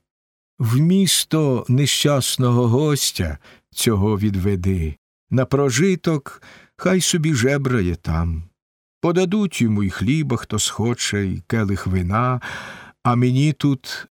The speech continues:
людей всіх самому приймати вже не доводиться, і так від клопоту гірко на серці.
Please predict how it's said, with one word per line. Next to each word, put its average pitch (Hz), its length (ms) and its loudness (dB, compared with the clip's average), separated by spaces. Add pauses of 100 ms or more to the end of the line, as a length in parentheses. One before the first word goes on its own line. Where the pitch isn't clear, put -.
(240)
людей 135 460 2
всіх 127 300 -2
самому 113 540 0
приймати 107 920 0 (240)
вже 110 400 0
не 107 160 0
доводиться, 104 720 0
і 95 120 -2
так 151 480 -4 (160)
від 113 180 -2
клопоту 107 500 -2
гірко 101 440 -2
на 92 120 0
серці. 104 640 -2